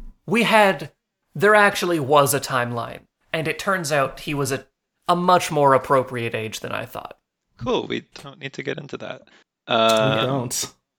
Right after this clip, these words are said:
Speaker 2: you have me for four more minutes, and we still need a monologue.
Speaker 3: Yeah. Did you make a question? Did you get a question, Liam?
Speaker 1: Um, not one that could be satisfactorily answered in four minutes. I'll, I'll hold it for next time. We can probably use my speculation,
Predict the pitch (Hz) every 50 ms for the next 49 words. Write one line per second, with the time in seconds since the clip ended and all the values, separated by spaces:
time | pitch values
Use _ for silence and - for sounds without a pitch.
0 | _ _ _ - 127 123 135 139 143 143 151 147 139 147 143 139 135 139 143 143
1 | - - - - - 135 143 151 151 147 143 147 143 131 123 113 117 - - _
2 | - - - - 123 120 117 117 123 123 - - - 123 123 - 58 60 60 62
3 | 64 67 65 65 - - - - - - - - - - - - _ _ _ _
4 | _ _ _ _ - 143 135 131 131 127 - - - _ 131 147 170 180 196 202
5 | 190 190 190 190 170 - - 156 143 131 - - 190 202 226 208 156 151 160 156
6 | 160 156 156 - 143 135 - - 165 165 165 170 185 214 202 - _ _ _ _
7 | _ _ _ _ _ _ _ _ _ _ _ _ _ _ - - - _ _ _
8 | _ _ _ - 135 135 143 147 143 143 139 139 135 131 - _ _ _ _ _
9 | _ _ - 143 151 156 156 143 147 135 127 127 127 - 139 113 131 120 117 -
10 | - 139 123 120 120 - - 131 117 117 110 - 139 127 117 113 113 110 113 110
11 | - 135 127 110 - - 120 113 110 110 107 113 113 - 123 123 - - - 120
12 | 110 139 139 131 143 139 - 127 117 117 117 - - 131 - 170 202 214 196 -
13 | 220 226 226 208 185 165 170 170 170 - 147 139 127 120 113 - - - - 135
14 | 120 110 - 127 120 117 117 113 - - 110 110 110